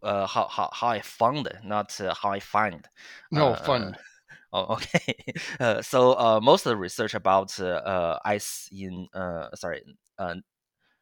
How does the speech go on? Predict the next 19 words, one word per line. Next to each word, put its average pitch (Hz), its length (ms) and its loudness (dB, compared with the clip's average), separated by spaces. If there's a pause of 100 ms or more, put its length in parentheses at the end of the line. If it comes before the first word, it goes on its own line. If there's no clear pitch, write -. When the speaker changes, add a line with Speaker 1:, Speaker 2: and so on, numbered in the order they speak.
(160)
Speaker 1:
navigation 117 480 -2
in 92 100 -6
ice-covered 92 520 -4
waters 107 480 -4
is 87 160 -12
funded 104 420 -6
by 85 160 -2
N 87 60 -6
R 85 180 -4
C. - 180 -14 (600)
So, 98 560 0
um, 90 400 0 (1200)
it 127 180 -2
was 117 200 0
about 98 240 0
two 113 140 -8
years 107 240 -4
ago, 110 380 2
uh, 87 420 0